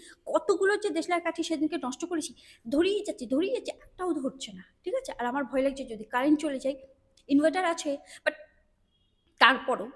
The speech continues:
আমার শুধু মনে হচ্ছে যদি কারেন্ট চলে যায়, সন্ধে হয়ে গেছে।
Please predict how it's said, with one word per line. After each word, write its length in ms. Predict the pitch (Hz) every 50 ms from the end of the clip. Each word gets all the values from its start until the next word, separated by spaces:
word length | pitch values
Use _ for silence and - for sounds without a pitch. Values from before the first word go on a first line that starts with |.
| - - -
আমার 180 | 262 277 277
শুধু 200 | 277 277 285 311
মনে 200 | 294 269 247 254
হচ্ছে 220 | 269 269 269 - -
যদি 180 | 254 233 -
কারেন্ট 260 | - 220 220 240 240 -
চলে 140 | 285 269
যায়, 180 | 254 - 262 277 - - - -
সন্ধে 320 | - - - 233 254 311
হয়ে 200 | 294 302 294 262
গেছে। 260 | 240 240 247 - -